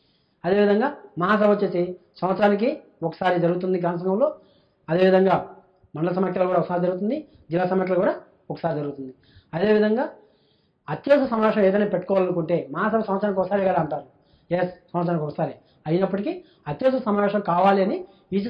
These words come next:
సభ్యులందరూ కూడా కోరినట్లయితే ఏదైనా అత్యవసర సమావేశాల్లో ఆ రోజు కూడా మహాసభ పెట్టుకొని వాళ్ళ నిర్ణయాలు చేసుకోవచ్చు, ఆ అవకాశం కూడా ఉంది. So సంవత్సరానికి రెండు సార్లు కూడా మహాసభ పెట్టుకోవచ్చు. ఇంకా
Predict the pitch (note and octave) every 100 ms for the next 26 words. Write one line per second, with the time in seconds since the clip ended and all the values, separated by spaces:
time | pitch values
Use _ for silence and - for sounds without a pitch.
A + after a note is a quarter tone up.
0 | A#3 G3 G#3 G3+ G3+ F#3+ F#3 E3 - _
1 | _ _ F#3 F#3 F3 E3+ D3 E3 - _
2 | _ E3 F3 F#3 G#3+ - _ _ - D#3
3 | F#3 F3 E3+ D#3 D3+ D#3 A#3 C#4+ - _
4 | D3 D#3 F3 F3 F3+ D4 - _ _ D#3
5 | E3 F3 D#3+ D#3 F3+ D4+ - _ - D3
6 | D3 E3 D#3+ D3 - C#3 C#3 B3+ - _
7 | - D#3+ D#3 D#3+ D#3 D#3 F3 B2+ - _
8 | _ _ _ _ - A#3 E3+ - F3 D#3+
9 | D3 E3 E3+ A#3+ D3+ E3 C#3+ C3+ C#3+ B2+
10 | - _ _ _ _ _ _ F#3 G3+